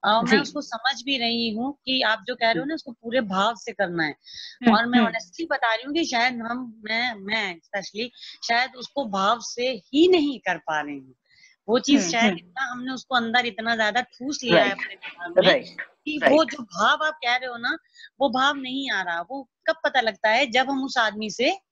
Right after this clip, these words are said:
Speaker 1: उस particular एक दो लोग होंगे, ज्यादा नहीं होते हैं, उनसे जब
Speaker 2: हम्म।
Speaker 1: हम बात करते हैं, तो जो मेरा जो, अ, जो भी मैं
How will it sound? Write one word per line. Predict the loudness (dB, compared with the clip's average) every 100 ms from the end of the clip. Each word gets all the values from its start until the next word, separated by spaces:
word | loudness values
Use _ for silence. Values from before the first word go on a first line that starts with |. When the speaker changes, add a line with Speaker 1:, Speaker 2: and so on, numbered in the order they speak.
| _ _ _ -16
Speaker 1:
उस | -14
particular | -10 -6 -2 0 2
एक | 2 2
दो | 2
लोग | 4 4 2
होंगे, | 2 2 2
ज्यादा | 2 2 -2
नहीं | -4 -6
होते | -6 -8
हैं, | -6 -6 -8 -18 -12 -6
उनसे | 2
जब | 4
Speaker 2:
हम्म। | 4
Speaker 1:
हम | 2 2
बात | 2 0 -2
करते | -2 0
हैं, | 0 0
तो | 0 0
जो | 2 0
मेरा | 0 2 4 4
जो, | 2 0 0 0
अ, | -4 -4 -4 -4
जो | -2 0
भी | 0 0
मैं | 0